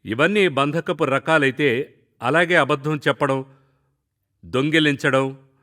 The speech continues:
మోసం చెయ్యడం, అన్ని రకాల అవినీతి, సోమరితనం, బద్ధకం కూడా.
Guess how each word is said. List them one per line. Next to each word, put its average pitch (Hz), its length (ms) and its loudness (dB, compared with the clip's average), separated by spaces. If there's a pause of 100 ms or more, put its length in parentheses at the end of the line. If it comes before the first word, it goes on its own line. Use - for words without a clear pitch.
(360)
మోసం 147 560 0
చెయ్యడం, 135 380 2 (520)
అన్ని 170 260 2
రకాల 156 320 2
అవినీతి, 143 760 0 (680)
సోమరితనం, 139 880 0 (520)
బద్ధకం 143 520 -2
కూడా. 107 400 -4